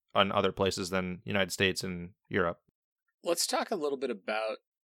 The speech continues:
Speaker 2: low key. Let's talk about the upcoming season. So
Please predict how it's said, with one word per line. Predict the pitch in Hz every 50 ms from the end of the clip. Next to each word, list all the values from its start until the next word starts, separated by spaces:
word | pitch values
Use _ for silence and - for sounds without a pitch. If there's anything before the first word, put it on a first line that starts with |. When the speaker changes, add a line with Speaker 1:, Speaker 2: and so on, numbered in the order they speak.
| _ _ _ _ _ _ _ _ _
Speaker 2:
low | 123 110 110 110 107 104
key. | - - - 104 90 82 78
Let's | - - - -
talk | - 160 147 - -
about | 139 127 117 110 104 101 - _ _ _ _ _
the | 127 113 110 - -
upcoming | 117 107 - - - - 117 107 101 95 90
season. | - - - 131 120 113 104 104 113 107 104 104
So | - - - 107